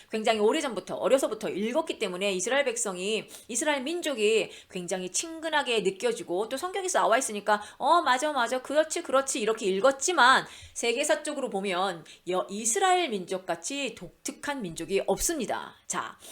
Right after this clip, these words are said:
그리고 아브라함의 후손으로 구원받은 백성이라는 이 정체성,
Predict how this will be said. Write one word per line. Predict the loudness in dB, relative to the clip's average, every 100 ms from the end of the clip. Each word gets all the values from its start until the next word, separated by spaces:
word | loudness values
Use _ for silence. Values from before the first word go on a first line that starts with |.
| -14
그리고 | -2 6 8 8 6 -4 -20 -2
아브라함의 | 4 6 8 6 6 0
후손으로 | -2 -2 -2 0 2 4 4 0 _
구원받은 | -4 4 4 6 4 4 -2
백성이라는 | -2 -4 -4 0 2 4 4 2 0
이 | -6 -6
정체성, | -6 -8 -6 -4 -2 -2 -4 -4